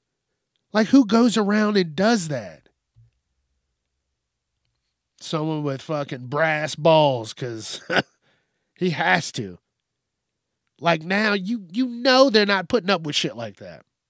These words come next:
Nobody is. So I wanna see how this plays out. You know, probably a couple weeks, they're gonna be like, "Yeah, his name's Jimmy Jimmy.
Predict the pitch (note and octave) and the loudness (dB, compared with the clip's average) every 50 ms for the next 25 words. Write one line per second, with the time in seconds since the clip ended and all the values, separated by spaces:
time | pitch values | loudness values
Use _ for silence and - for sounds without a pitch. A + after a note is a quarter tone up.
0 | _ _ _ _ _ _ _ _ _ F3+ A3+ A#3 B3 C4 G#3+ G#3 E3 D3 C3 B2+ | _ _ _ _ _ _ _ _ _ -4 0 0 0 2 4 2 2 2 -2 -6
1 | A#2 G#2+ G2 F2 D#2 D2+ - - _ _ _ _ _ _ _ _ _ _ _ _ | -10 -12 -14 -16 -18 -20 -20 -20 _ _ _ _ _ _ _ _ _ _ _ _
2 | _ _ - - F3+ D#3+ F#3 A3+ A3 G3 F3 - - F#3+ E3 D#3+ D#3+ D#3+ D#3 E3 | _ _ -4 -4 -2 0 0 0 0 0 -2 -2 -4 -4 -2 -2 -4 -4 -4 -4
3 | F3+ - _ - D#3 C#3+ C#3 B2 - C#3 B2+ A2+ E2+ - _ _ _ _ _ _ | -6 -6 _ -6 -6 -6 -6 -6 -6 -8 -8 -8 -12 -16 _ _ _ _ _ _
4 | _ _ _ _ _ _ _ _ _ _ _ _ _ _ _ _ _ _ _ _ | _ _ _ _ _ _ _ _ _ _ _ _ _ _ _ _ _ _ _ _
5 | _ _ _ - B2 B2 A#2+ A#2 B2 D3+ D3 _ _ - D3+ C#3 C3+ C3+ C3 - | _ _ _ -16 -14 -12 -12 -10 -12 -12 -12 _ _ -4 -4 -2 -2 -4 -6 -2
6 | - F3 D3+ C3 C3+ C3 C#3 D3+ D#3 E3 D#3+ - - D#3+ C#3+ D3 D3+ - C#3 D3 | 0 0 0 0 -6 -6 -4 -2 -2 -2 -4 -8 -12 -14 -14 -14 -14 -14 -14 -14
7 | F#3+ A#3 - - A#3+ A3+ G#3+ D#3+ E3+ G#3+ G#3+ A3 G#3+ F#3+ F3+ E3+ E3+ G#3 A#3+ A3 | -8 -6 -6 -6 -6 -8 -10 -10 -8 -8 -6 -6 -6 -8 -8 -8 -6 -6 -6 -6
8 | G#3+ G#3+ G3 G3 A#3+ C4 C4+ A#3+ A#3 G#3 E3+ C3+ | -6 -8 -8 -6 -6 -6 -4 -4 -6 -6 -6 -8